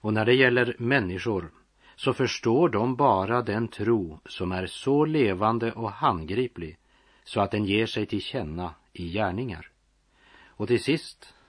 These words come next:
för den här gången, det är något som jag vill att du ska meditera över lite grann. I första Mosebok kapitel femton står det:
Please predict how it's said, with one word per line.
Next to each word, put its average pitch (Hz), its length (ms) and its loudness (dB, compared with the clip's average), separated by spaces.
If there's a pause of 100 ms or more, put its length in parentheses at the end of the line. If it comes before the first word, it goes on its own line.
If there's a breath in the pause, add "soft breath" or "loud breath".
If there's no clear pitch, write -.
(160 soft breath)
för - 140 -6
den 113 120 2
här 131 120 4
gången, 87 380 -4 (680 soft breath)
det 104 240 0
är 117 40 4
något 120 500 2
som 117 240 0
jag 101 200 4
vill 87 420 0
att 113 200 -4
du 92 140 -2
ska 98 260 -2
meditera 113 840 -2
över 82 560 -10
lite 90 280 -8
grann. 85 400 -10 (760 soft breath)
I 90 120 -4
första 143 460 2
Mosebok 117 680 0
kapitel 98 500 -2
femton 113 540 -2
står 95 360 -2
det: 90 200 -6